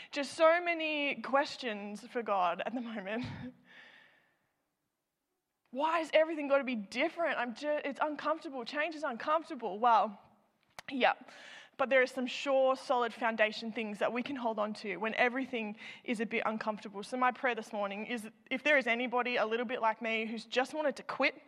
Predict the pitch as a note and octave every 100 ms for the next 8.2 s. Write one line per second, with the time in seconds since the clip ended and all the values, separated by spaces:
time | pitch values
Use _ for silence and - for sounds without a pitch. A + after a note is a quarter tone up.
0 | - - - C#4+ C#4 B3+ A#3+ - C#4 A#3+
1 | A#3+ A3 A3+ A#3 A#3 G#3+ B3 C4 B3+ B3+
2 | A#3+ A3 G#3 G#3+ A3+ G3+ G3+ - - -
3 | G#3 G3 G#3 G#3+ A3+ G3+ F3+ G3+ - -
4 | - G#3+ A#3+ C4 B3+ A#3+ A3+ G3+ G#3 A3
5 | G3+ G#3+ - - - G#3+ A3 A#3 A#3+ A#3+
6 | A#3+ A#3+ A3+ G#3 G#3 G#3+ G#3+ - A3 G#3+
7 | G#3+ A3+ - A#3+ B3+ C#4+ - - - G#3+
8 | A3